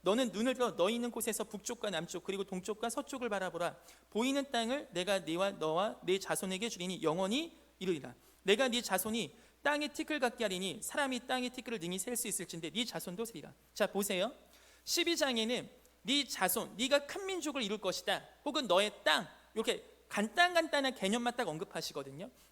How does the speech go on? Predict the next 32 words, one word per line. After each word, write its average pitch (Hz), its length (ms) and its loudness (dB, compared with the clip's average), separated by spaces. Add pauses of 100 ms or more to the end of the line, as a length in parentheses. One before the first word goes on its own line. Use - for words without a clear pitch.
근데 254 180 0
십삼 330 400 4
장에서는 233 640 -2
그 - 380 0
땅은 339 380 2
어떤 302 340 4
땅이냐면 185 580 0
네가 254 300 2
보는 202 280 -2
모든 233 300 2
땅일 147 320 -4
거야. - 240 -14 (520)
그다음 277 260 2
이 254 100 0
자손은 285 420 0
어떤 254 320 4
자손이냐면 208 560 0
봐봐. 202 600 2
야, 175 100 4
먼지 277 420 6
세봐. 208 320 -2 (680)
네가 247 180 4
먼지 233 360 4
셀 269 180 2
수 240 100 4
있으면 220 440 2
네 214 100 -2
자손도 247 400 0
셀 185 160 0
수 - 100 0
있을 147 220 -2
거야. - 200 -6